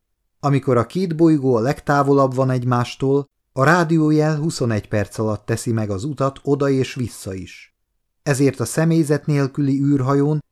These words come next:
vészhelyzetben egy mesterséges intelligenciaként működő szoftvernek kell döntéseket hoznia,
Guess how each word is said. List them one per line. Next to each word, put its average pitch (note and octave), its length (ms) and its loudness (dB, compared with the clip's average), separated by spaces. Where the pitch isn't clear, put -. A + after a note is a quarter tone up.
vészhelyzetben D3+ 880 0
egy D#3+ 200 -2
mesterséges A#2+ 800 0
intelligenciaként A#2 1200 -2
működő C3 440 0
szoftvernek A#2 760 -4
kell A2+ 200 -2
döntéseket A#2 760 -2
hoznia, C3 520 -4